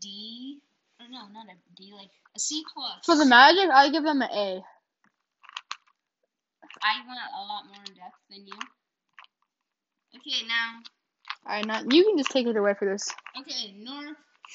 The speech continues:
Speaker 1: is he having the best season ever? He's dealing on the mounds and almost won the Triple Crown. Um,
Speaker 2: Hold on, I need to pause. Is anyone gonna talk about Nick Saylor? E-,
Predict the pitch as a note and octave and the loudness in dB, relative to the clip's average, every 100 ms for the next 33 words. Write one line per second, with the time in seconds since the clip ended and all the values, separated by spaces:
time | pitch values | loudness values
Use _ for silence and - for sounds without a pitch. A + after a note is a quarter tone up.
0 | - C4 C#4+ C4 A3+ A3+ A3 A3 A3 G#3+ | -14 -8 -2 -2 -2 -10 -16 -12 -12 -14
1 | G#3 G3 G3 G3+ G#3 _ _ - - - | -16 -20 -20 -20 -20 _ _ -20 -20 -18
2 | - - C4 B3 - - - B3 C4 C4 | -14 -10 -8 -6 -8 -10 -10 -6 -6 -6
3 | C4 B3+ B3 A#3 A#3+ A#3 B3 B3+ B3 - | -10 -10 -6 -4 -4 0 0 0 -8 -18
4 | A3 A3+ A3 A3+ A3+ - A#3 C4+ D4 C#4+ | -18 -16 -16 -18 -20 -20 -14 -12 -10 -10
5 | C#4+ B3+ C4 A#3+ - C4 A3 _ G3+ G3+ | -10 -12 -18 -18 -18 -18 -20 _ -18 -18
6 | G#3 _ _ _ _ - _ _ _ _ | -18 _ _ _ _ -20 _ _ _ _
7 | _ - - _ _ - _ _ D#3 A3 | _ -18 -18 _ _ -20 _ _ -10 -4
8 | A3 G#3+ G#3 G#3 G#3 G3+ F#3 G#3+ - - | -2 0 -2 -4 -10 -20 -20 -4 2 8
9 | F4 C4 E4+ C#4+ - A#3 G#3 B3 - C4 | 10 10 10 8 4 2 2 0 -2 2
10 | F#4 A4 D4 D4 D4+ C4+ A#3 B3+ - A3+ | 2 2 0 2 2 2 0 -2 -2 0
11 | A3+ A#3 - A#3 | 2 0 0 -4